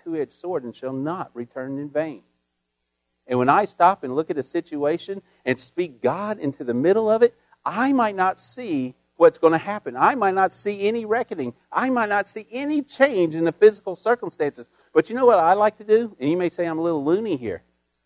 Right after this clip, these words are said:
But when I speak the word of God into a, a, a harsh or angry situation, in my mind's eye, I see the battle split in the spiritual realm. I see the angels empowered, the good angels,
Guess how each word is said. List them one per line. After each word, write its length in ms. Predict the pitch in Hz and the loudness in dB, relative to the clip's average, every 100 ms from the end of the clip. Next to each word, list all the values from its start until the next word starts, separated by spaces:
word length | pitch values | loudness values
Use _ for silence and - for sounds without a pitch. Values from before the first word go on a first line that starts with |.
| _ | _
But 120 | 143 | 2
when 120 | 139 | 2
I 180 | 190 269 | 0 -2
speak 380 | - - 226 - | -6 -8 -8 -4
the 120 | 156 | 0
word 180 | 175 214 | 2 2
of 80 | 151 | 4
God 260 | 165 214 | 2 4
into 220 | 190 - | 2 2
a, 220 | 147 123 127 | 2 2 2
a, 220 | 127 123 | 0 0
a 40 | 117 | -4
harsh 420 | - 180 214 - | 2 4 4 -2
or 100 | 131 | -4
angry 320 | 165 208 196 | -4 -2 -4
situation, 720 | 180 190 190 180 196 202 233 - _ - | -2 -4 -2 0 0 -2 -10 -10 _ 0
in 140 | 151 | 4
my 180 | 202 254 | 4 2
mind's 400 | 226 220 226 196 | 2 0 0 2
eye, 320 | 202 214 240 - _ | 4 4 0 -4 _
I 160 | - 202 | 4 4
see 200 | - 180 | 4 0
the 120 | 127 | 0
battle 400 | 110 147 147 107 | 4 6 6 4
split 500 | - - - 156 104 | -2 -14 2 2 2
in 60 | 101 | -4
the 60 | |
spiritual 580 | 107 - 117 98 - 90 | -12 -4 -2 -2 -4 -12
realm. 300 | 87 85 76 _ _ _ _ _ _ _ _ | -12 -12 -16 _ _ _ _ _ _ _ _
I 140 | 147 165 | 2 4
see 180 | - 156 | 6 4
the 160 | 139 | 6
angels 460 | 151 196 196 196 185 | 6 6 4 0 2
empowered, 520 | 143 - 196 226 214 | -2 6 8 8 6
the 80 | 131 | 2
good 220 | 135 190 | 4 4
angels, 480 | 202 226 262 254 | 4 2 -2 -4